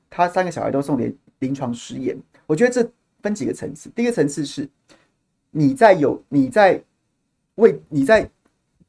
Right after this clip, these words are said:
你为自己的小，为自己或是为小朋友做决定，那是你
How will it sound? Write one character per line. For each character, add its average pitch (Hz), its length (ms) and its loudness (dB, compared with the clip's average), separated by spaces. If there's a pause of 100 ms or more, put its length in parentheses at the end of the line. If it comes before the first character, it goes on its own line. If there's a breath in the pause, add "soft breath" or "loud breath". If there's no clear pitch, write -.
(520)
你 156 180 0
为 226 160 6
自 226 160 -2
己 160 160 -10
的 214 120 -8
小， - 200 -14 (260)
为 220 120 8
自 220 160 -4
己 156 240 -12
或 165 140 -6
是 185 80 -6
为 190 100 4
小 123 180 0
朋 131 120 -6
友 120 60 -6
做 147 200 -2
决 123 220 -6
定， - 180 -10
那 190 80 -4
是 190 140 -6
你 131 160 -4